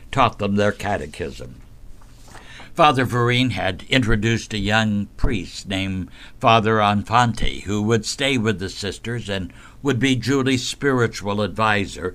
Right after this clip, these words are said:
even though he was less than half her age. Toward the end of a mission in honor of the Sacred Heart, Father Infante asked Julie to join with him in a novena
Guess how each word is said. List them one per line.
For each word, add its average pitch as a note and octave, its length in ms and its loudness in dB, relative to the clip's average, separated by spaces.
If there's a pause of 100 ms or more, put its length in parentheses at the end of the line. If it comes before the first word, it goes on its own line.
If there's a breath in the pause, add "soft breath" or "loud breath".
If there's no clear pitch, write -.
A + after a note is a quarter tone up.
(200 loud breath)
even C3 380 2
though A#2+ 180 4
he A2 140 2
was F#2+ 260 -6
less A2 340 0
than F#2 300 -2
half F#2+ 480 -2
her F#2 300 -6
age. C#2+ 640 -8 (800 loud breath)
Toward B2+ 260 6
the G2 180 -4
end A#2 220 4
of F#2+ 120 -4
a G2 80 -2
mission G#2+ 580 0
in E2+ 320 -6
honor G#2+ 360 4
of F2+ 120 -4
the F#2 100 -6
Sacred F#2+ 460 -4
Heart, E2+ 460 -2 (380 loud breath)
Father A#2+ 360 2
Infante D3 720 0 (100)
asked C3 540 -2
Julie B2+ 460 2
to A2 180 -4
join B2+ 420 2
with A#2+ 220 0
him A2+ 420 4
in G#2+ 160 0
a G#2+ 100 4
novena A#2 840 2